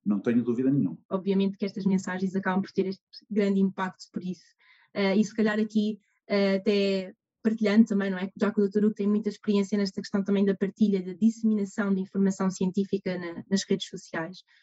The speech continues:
Speaker 2: nomeadamente com o Pediatria para Todos, que aproveito aqui também para fazer referência, perguntaria também aqui algum conselho que pudesse dar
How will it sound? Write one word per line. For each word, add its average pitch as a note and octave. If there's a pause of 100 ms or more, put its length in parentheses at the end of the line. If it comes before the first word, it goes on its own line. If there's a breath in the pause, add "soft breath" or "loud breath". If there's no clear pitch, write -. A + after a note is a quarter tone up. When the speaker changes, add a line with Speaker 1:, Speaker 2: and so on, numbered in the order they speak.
(120)
Speaker 2:
nomeadamente F#3
com G3
o F#3+
Pediatria G3
para F#3
Todos, - (260 soft breath)
que A3
aproveito G3 (160)
aqui G3
também F#3+
para G3
fazer F#3
referência, F#3 (220 soft breath)
perguntaria B3+
também C#4+
aqui C#4+
algum C4+
conselho G#3
que -
pudesse A#3
dar A3